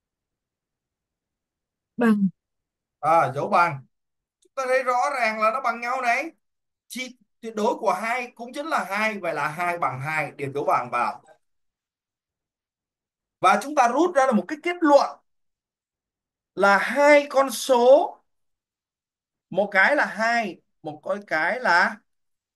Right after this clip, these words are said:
Speaker 2: trị đối. Thì chúng ta sẽ thấy có một hiện tượng là bên trong mà nó giống nhau mà nó là số dương đấy,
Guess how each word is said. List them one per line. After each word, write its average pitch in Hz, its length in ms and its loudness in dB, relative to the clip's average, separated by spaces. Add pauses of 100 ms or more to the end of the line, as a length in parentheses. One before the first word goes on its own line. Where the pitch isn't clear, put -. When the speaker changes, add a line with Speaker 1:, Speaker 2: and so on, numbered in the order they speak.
(640)
Speaker 2:
trị 156 140 -8
đối. 139 280 -2 (1000)
Thì 262 400 -6 (100)
chúng 339 380 -4
ta 269 300 0
sẽ 277 80 0
thấy 277 200 2
có 294 80 4
một 294 180 -6
hiện 233 300 -12
tượng 190 380 0 (1500)
là 165 520 2 (520)
bên 262 320 4
trong 262 500 -2
mà 175 100 2
nó 196 140 -4
giống 247 320 -6
nhau 254 340 2 (180)
mà 151 180 -2
nó 147 200 -2
là 220 140 0
số 185 240 -8
dương 285 460 2
đấy, 294 100 -6